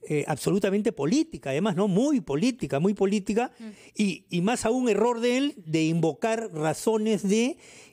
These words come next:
Speaker 1: y de seguridad para resolverlo, que es también un tema sumamente político. Hoy todos los políticos hablan del tema de Paolo.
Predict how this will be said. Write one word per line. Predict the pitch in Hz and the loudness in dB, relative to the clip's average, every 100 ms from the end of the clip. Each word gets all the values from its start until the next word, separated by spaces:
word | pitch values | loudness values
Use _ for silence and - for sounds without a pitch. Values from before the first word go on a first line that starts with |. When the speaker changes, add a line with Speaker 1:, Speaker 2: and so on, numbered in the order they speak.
| _ _ _ - | _ _ _ -2
Speaker 1:
y | 196 - | -2 -2
de | 165 | -4
seguridad | 160 165 165 160 247 | -2 0 0 2 0
para | 233 165 | -2 -4
resolverlo, | 151 - 185 330 190 120 | -4 -2 0 0 0 -2
que | 180 | -4
es | 180 | -2
también | 196 247 269 180 | -2 0 -2 -2
un | 214 | -2
tema | 254 247 226 - | 0 -2 -2 -2
sumamente | 320 320 294 294 | -2 0 -2 -2
político. | 262 294 262 208 | 0 0 0 0
Hoy | 233 | 0
todos | 302 302 | 0 0
los | 269 | -2
políticos | 262 262 269 220 | -4 -2 -2 0
hablan | 247 240 | 2 2
del | 214 | 2
tema | 254 226 | 2 0
de | |
Paolo. | 220 262 254 147 | 0 0 0 -4